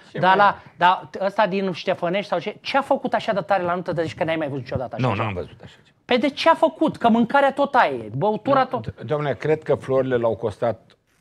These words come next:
Speaker 1: o sută, o sută cincizeci de mii de euro, numai
Speaker 2: Da,
Speaker 1: florile.
Speaker 2: da.
Speaker 1: Era tot, to-, ă, toată, ă, sala aia care era, că vezi cu ochii,
Speaker 2: Da.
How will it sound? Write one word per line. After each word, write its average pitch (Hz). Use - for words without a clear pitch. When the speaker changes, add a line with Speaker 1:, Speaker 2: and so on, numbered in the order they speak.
Speaker 1:
o 104
sută, 110
o 110
sută 107
cincizeci 101
de 95
mii 98
de 87
euro, 85
numai 120
Speaker 2:
Da, 104
Speaker 1:
florile. 71
Speaker 2:
da. 123
Speaker 1:
Era 185
tot, 262
to-, 220
ă, -
toată, 220
ă, 160
sala 214
aia 180
care 156
era, 175
că -
vezi 202
cu 190
ochii, 180
Speaker 2:
Da. 147